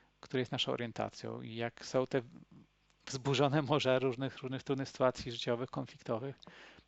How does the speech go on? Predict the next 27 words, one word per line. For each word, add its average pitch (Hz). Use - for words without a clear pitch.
mm, 117
to, 131
to 156
może 147
trochę 156
nas 151
zepchnie 156
raz 135
w -
lewo, 147
raz 135
w -
prawo, 147
ale 139
jeśli 135
ten 147
kompas 151
będzie 143
mieli, 156
to 143
w 127
miarę, 151
w 120
miarę 147
będziemy 131
w -
stanie 127